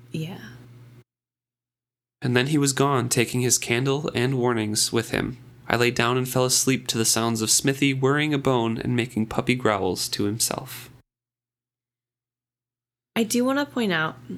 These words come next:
Speaker 1: that we see a little bit of the Fool's personality peek through here. We see he doesn't like messes.
Speaker 2: Yeah.
Speaker 1: He is willing to help Fitz. He doesn't seem to dislike animals per se, but he doesn't seem to have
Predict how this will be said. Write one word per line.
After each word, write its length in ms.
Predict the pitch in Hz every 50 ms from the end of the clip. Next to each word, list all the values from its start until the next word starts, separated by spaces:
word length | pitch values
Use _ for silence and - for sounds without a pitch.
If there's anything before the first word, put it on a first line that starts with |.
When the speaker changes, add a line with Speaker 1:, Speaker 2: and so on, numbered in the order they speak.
| - - - _ _ _ _ _ _ _ _ _ _ _ _ _ -
Speaker 1:
that 440 | 196 165 - 180 175 175 170 - - - - - - _ _
we 100 | - 180
see 200 | 175 - - 180
a 60 | 175
little 280 | 160 175 175 175 180 175
bit 160 | 165 175 160
of 100 | 165 160
the 60 | 156
Fool's 300 | 151 - - 165 165 160
personality 680 | - - 165 156 - 160 151 143 139 143 139 139 143 147
peek 240 | - - 143 - -
through 240 | - - 123 110 -
here. 320 | - - 139 143 - -
We 80 | - 156
see 520 | 151 - - 165 170 156 143 143 151 - -
he 180 | - - - 151
doesn't 340 | 151 139 151 156 170 - -
like 200 | - 151 - -
messes. 640 | - - - - - - - 170 - - - - - - - - - -
Speaker 2:
Yeah. 160 | - 208 185
Speaker 1:
He 220 | 196 190 190 185 -
is 180 | 170 180 170
willing 320 | 175 185 196 220 220 233 226
to 80 | 233
help 220 | 208 214 196 185 -
Fitz. 220 | 190 175 175 -
He 80 | - 208
doesn't 240 | 247 277 302 302
seem 320 | 294 - - 226 233 240 233
to 320 | - 262 226 220 196 - - - - - - - - - - - - - - _ -
dislike 480 | 196 208 240 - - 320 311 320 320 320
animals 460 | 311 320 311 320 311 311 311 311 -
per 160 | - 320 302
se, 380 | 302 - 302 302 302 302 294 -
but 140 | - 240 240 233
he 100 | - 220
doesn't 380 | 233 240 269 269 - - -
seem 240 | - 233 208 208 196
to 80 | 196 202
have 320 | 190 180 175 165 170 -